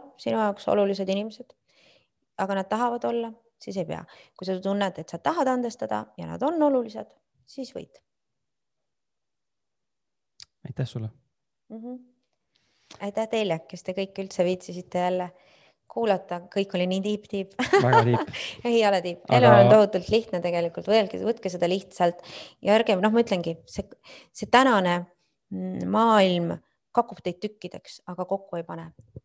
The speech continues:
Speaker 1: See on see põhilugu. Kõik oskavad näha, kuidas te peate tegema, aga, ja kõik kakuvad teist tükki, et sa pead selline olema, selline, aga tagasi ei pane teid kokku keegi.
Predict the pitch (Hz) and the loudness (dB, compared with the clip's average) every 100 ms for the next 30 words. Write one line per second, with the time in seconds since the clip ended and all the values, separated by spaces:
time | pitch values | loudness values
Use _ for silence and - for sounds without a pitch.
0 | _ _ _ - 196 175 175 185 185 175 | _ _ _ -6 -4 -4 -8 -6 -4 -4
1 | 170 - 247 240 202 202 - 180 175 175 | -6 2 2 4 0 0 0 2 2 0
2 | - - - 190 - - 165 - 226 226 | -10 -10 -10 -12 -12 -8 -4 2 4 6
3 | 196 170 - - 220 202 202 214 214 214 | 6 6 0 0 2 4 6 8 8 6
4 | 175 170 170 160 156 147 - - 175 170 | 4 4 2 2 0 -4 -14 -6 -4 0
5 | 170 160 160 - - - 185 180 220 220 | 2 4 4 0 -6 -2 0 4 2 4
6 | 214 208 175 175 170 - 202 208 175 165 | 4 6 6 6 0 0 -4 -2 -4 -2
7 | 170 175 202 196 175 165 160 165 185 175 | 0 0 2 2 0 -2 -4 -4 -6 -6
8 | 165 156 - 170 170 165 165 165 160 165 | -8 -12 -10 -10 -10 -14 -14 -12 -12 -12
9 | 175 175 175 185 175 | -12 -12 -6 -6 -6